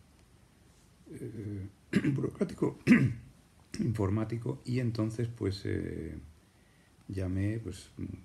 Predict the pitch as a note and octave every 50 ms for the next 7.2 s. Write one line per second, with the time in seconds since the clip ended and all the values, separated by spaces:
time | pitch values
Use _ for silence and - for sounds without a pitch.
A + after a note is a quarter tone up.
0 | - - - F#2+ G2 G2+ G2 G2 F#2+ F#2+ F2+ F2 - - - - - - G2 F#2+
1 | F#2 G2 F#2 E2+ F#2+ F2+ F2+ F#2 F#2 G2 G2+ G2+ G2+ - - - - - E2+ E2
2 | D#2 - - E2 D#2+ D#2+ E2 D#2+ E2 G2+ G2+ G2+ G2+ G#2 G#2 G#2 G#2+ G#2 G#2 G2
3 | F#2 F#2 F2+ - G#2 G2 - - A2 A2+ A2 G#2 G#2 - - A2 - - - -
4 | - - - - _ _ - - - - - - - E2+ F2 F2 - D#2 - -
5 | G#2 G2+ F#2+ F#2+ F#2 F2+ F2 F2+ F2+ F2+ F2+ F2+ F2+ F2 F#2+ A2 A#2 A#2 A2+ A2+
6 | A2 A2 - F2 F2+ F#2+ F#2+ F2 F2 F2 F2 F2 F2 G2 G#2+ A#2 A2+ A2 G#2+ G#2+
7 | G#2+ G#2 G#2